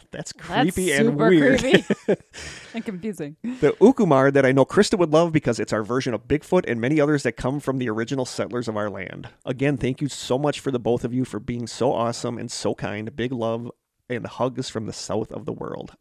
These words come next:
Speaker 1: Alejandro.
Speaker 2: Aw.
Speaker 1: Thank you
Speaker 2: That's so
Speaker 1: so
Speaker 2: sweet.
Speaker 1: much.
Speaker 2: I
Speaker 1: Thank you
Speaker 2: think,
Speaker 1: so
Speaker 2: I mean,
Speaker 1: much.
Speaker 2: besides his sister, um, beating cancer, I think the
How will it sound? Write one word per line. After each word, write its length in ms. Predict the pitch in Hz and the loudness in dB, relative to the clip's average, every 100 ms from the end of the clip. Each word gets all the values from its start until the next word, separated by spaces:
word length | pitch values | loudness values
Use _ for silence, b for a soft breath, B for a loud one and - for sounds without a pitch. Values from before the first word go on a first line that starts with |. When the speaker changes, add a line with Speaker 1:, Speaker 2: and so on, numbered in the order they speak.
| - | -8
Speaker 1:
Alejandro. 580 | 107 113 95 - - - | -8 -6 -10 -12 -14 -10
Speaker 2:
Aw. 540 | 196 175 165 165 170 180 - | -8 -6 -6 -8 -10 -12 -8
Speaker 1:
Thank 300 | - 151 139 | 0 0 2
you 60 | |
Speaker 2:
That's 140 | 127 - | -2 0
so 140 | 247 | 4
Speaker 1:
so 120 | 143 | 4
Speaker 2:
sweet. 140 | 123 92 | 4 0
Speaker 1:
much. 260 | 95 - | -4 -6
Speaker 2:
I 120 | - | -2
Speaker 1:
Thank 40 | 127 | 0
you 40 | |
Speaker 2:
think, 160 | 135 131 | 2 0
Speaker 1:
so 220 | - 131 | -2 -2
Speaker 2:
I 160 | 113 240 | 0 0
mean, 100 | 240 | 0
Speaker 1:
much. 40 | |
Speaker 2:
besides 360 | 220 220 190 185 | 0 0 -2 -2
his 160 | 196 | -8
sister, 600 | - 175 - 170 160 156 - _ | -6 -8 -4 -4 -2 -6 -10 _
um, 240 | 151 147 147 | -10 -6 -6
beating 280 | 156 151 | -4 -6
cancer, 380 | 147 156 147 165 151 | -6 -8 -6 -6 -6
I 80 | 156 | -6
think 220 | 170 147 | -8 -6
the 440 | 156 147 135 120 | -6 -6 -6 -10